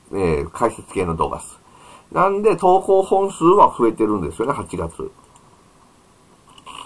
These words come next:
八月の投稿本数は五十一ってことで、京都極端に増えてます。で、えー、千九百四十八。それがそんなすぐに、あの、再生回数には繋がらないというのがうちのところのミソではありますけど、まあ、その上げとったのもそのYouTubeのこいつらの、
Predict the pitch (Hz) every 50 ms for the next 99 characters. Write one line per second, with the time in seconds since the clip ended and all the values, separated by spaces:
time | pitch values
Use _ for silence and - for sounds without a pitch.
0 | - - - - - - _ - - - - - - 104 101 - - 127 117 117
1 | 117 - 123 117 113 123 120 117 - 123 123 123 113 95 87 85 120 147 156 147
2 | 151 160 156 151 - - - - 95 - - - 85 80 - - 117 113 113 -
3 | - 92 85 - - - 90 85 90 87 85 82 80 82 85 82 80 82 80 80
4 | 80 - - - - _ - - - - - - - - - - - - - -
5 | - _ _ - 202 220 269 247 - - - 175 175 170 165 160 151 151 143 135
6 | 131 131 139 147 131 123 - 101 - - - 87 92 90 82 78 80 82 - -
7 | - - 214 339 349 330 320 339 370 370 359 359 349 349 330 339 339 - 339 330
8 | 233 202 185 135 92 110 98 98 - - 131 135 143 151 147 143 - - - -
9 | 147 127 131 131 - - 92 90 80 - - - - 156 151 151 151 151 151 151
10 | 147 143 135 117 107 185 170 120 98 95 82 92 92 87 90 - - - 90 85
11 | 80 78 82 80 82 - 98 90 - 64 64 - 53 - - 82 - - - -
12 | - 233 240 156 147 - - 180 165 202 240 - - - - 170 135 110 - -
13 | 101 104 117 147 170 180 - 262 214 160 110 98 - - 220 226 269 269 - 294
14 | 277 170 147 165 151 - - -